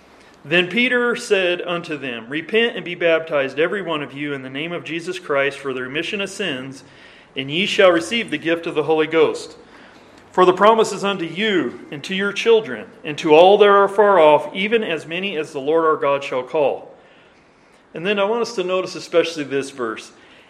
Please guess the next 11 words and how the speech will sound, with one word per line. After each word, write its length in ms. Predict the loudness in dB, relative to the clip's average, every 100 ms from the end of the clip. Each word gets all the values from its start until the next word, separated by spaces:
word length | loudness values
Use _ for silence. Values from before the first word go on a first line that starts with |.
| -2
"And 140 | 2
with 160 | 4 2
many 360 | 0 -2 0 4
other 260 | 6 6
words 640 | 8 8 8 2 -6 -16 -20 -20 -16
did 180 | -2 -2
he 120 | -2
testify 580 | 0 2 2 -2 2 4
and 100 | 4
exhort, 480 | 0 -4 2 2 0
saying, 520 | -2 -2 0 -2 -8